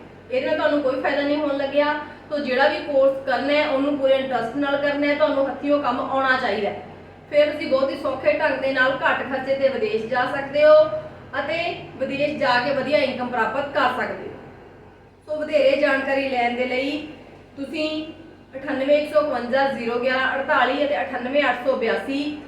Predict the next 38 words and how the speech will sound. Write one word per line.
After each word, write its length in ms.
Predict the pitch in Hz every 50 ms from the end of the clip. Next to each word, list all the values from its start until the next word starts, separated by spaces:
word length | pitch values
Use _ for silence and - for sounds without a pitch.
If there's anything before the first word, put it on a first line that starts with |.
| - -
ਪਚਾਨਵੇਂ 440 | 294 285 302 302 294 269 262 262 262
ਹਜ਼ਾਰ 280 | - 196 202 190 175 - - - - - -
ਇਹਨਾਂ 220 | 247 269 294 330 330
ਨੰਬਰਾਂ 300 | 302 277 247 254 254 247 247
ਤੇ 100 | 247 - -
ਸੰਪਰਕ 440 | 254 240 233 220 214 208 226 226 226
ਕਰ 140 | 254 269 269 269
ਸਕਦੇ 320 | 285 277 269 269 269 277 285
ਹੋ 60 | 277 285 285
ਤੇ 100 | 294 294
ਜਾਣਕਾਰੀ 800 | 285 247 247 226 220 220 220 233 247 247 269 302 - 359 - - - - - - 269
ਲੈ 160 | 277 302 302 277 269 -
ਸਕਦੇ 280 | - - 190 196 185 175
ਹੋ। 760 | 160 160 - - - - - - - - - - - 233 254
ਅਗਰ 160 | - 311 -
ਤੁਹਾਡੇ 300 | - 359 339 302 285 277 269
ਬੱਚੇ 260 | 262 247 - 285 294
ਇੱਥੋਂ 280 | 269 269 277 302 285 277
ਆਈਟੀ 340 | 254 240 233 226 226 277 277
ਦਾ 100 | 285 277
ਕੋਰਸ 360 | 269 262 247 226 226 226 - -
ਕਰਕੇ 300 | 247 240 240 247 269 269 -
ਜਾਂਦੇ 360 | 247 233 220 233 233 269 277
ਨੇ 140 | 269 247 220 - - - - - - - - -
ਅਤੇ 140 | 262 302 294 -
ਵਧੀਆ 280 | - 247 247 285 302 294
ਨੌਲੇਜ 340 | 277 240 208 233 254 277 285
ਲੈ 180 | 277 277 277 277
ਕੇ 80 | 269 269
ਜਾਂਦੇ 300 | 262 240 240 240 247 262
ਨੇ, 220 | 269 269 285 294 294 - - - - - - - - -
ਤਾਂ 140 | 330 330 330
ਕੈਨੇਡਾ 460 | 330 302 277 254 240 240 254 269 277
ਦੇ 120 | 294 285 294
ਵਿੱਚ 160 | 294 285 285
ਕੀ 380 | 294 - 269 262 254 254 254
ਹੈ, 120 | 269 269 294 285 285
ਤੁਸੀਂ 220 | 302 311 302 -